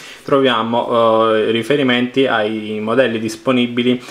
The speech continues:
di, i switch meccanici, eh, sulla, eh, Tesoro Excalibur. In questo caso noi abbiamo ricevuto,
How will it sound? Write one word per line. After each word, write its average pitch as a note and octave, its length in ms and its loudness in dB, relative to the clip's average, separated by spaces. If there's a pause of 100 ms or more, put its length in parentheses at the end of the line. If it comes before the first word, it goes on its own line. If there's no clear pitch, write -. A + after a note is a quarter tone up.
(120)
di, A2 440 -4
i G#2+ 40 -4
switch A2+ 560 0
meccanici, A2 720 -4
eh, G#2+ 280 -2
sulla, G#2 520 -2
eh, G#2 520 -2
Tesoro A2+ 360 0
Excalibur. G#2 720 -4
In A2+ 80 -4
questo B2 280 0
caso B2 280 0
noi A#2+ 100 -2
abbiamo A2 240 -2
ricevuto, B2 640 0